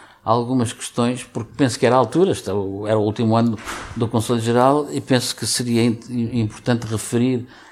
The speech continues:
essas, essas, essas ideias, porque de outra maneira,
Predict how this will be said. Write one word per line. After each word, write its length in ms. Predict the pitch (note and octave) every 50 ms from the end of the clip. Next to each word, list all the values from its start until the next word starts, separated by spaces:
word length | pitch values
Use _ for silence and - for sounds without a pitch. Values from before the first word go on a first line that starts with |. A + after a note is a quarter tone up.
| - - - _ -
essas, 560 | - C3+ B2 A#2 - - B2 A2+ G#2 G#2 A2 A#2+
essas, 680 | C3+ A#2+ A#2 A2+ - - A#2+ A2 G2+ F#2+ F#2 F2+ G2+ F#2
essas 580 | F#2+ G2 F#2 F2+ - - G#2+ F#2+ F#2 F#2+ F#2 F#2
ideias, 640 | G2+ A2 G#2+ A2 G#2+ A2 A#2 B2+ B2+ B2+ B2+ - - - - - - _ - _ _ _
porque 200 | - D#3+ D3 C#3+
de 40 | D3+
outra 220 | D#3 D#3 - E3+ D#3
maneira, 680 | D#3+ D#3 D3+ D3 C#3+ C#3 C#3 C#3+ C#3 D3 D#3 - -